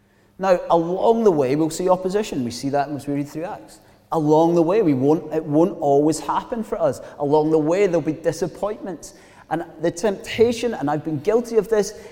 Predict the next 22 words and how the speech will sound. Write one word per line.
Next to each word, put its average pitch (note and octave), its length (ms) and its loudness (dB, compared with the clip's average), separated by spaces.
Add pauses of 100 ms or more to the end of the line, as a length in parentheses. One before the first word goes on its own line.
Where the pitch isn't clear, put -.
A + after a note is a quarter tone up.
is D3 120 0
that E3+ 60 -4
when D#3 180 0
we D3 80 0
get G3 400 2
those G#3 160 4
disappointments, E3+ 680 -2
we C3 200 -6 (140)
shrink C#3+ 280 -6
back B2+ 240 -8
again. G2+ 300 -10 (1400)
Can - 120 -16
I B2 100 -8
encourage G#2+ 440 -10
you? F#2+ 180 -18 (520)
The G2 80 -20
Spirit - 340 -12
of D3+ 120 -16
God - 320 -14 (520)
is G#2+ 140 -20
with G2 200 -18
you. - 80 -20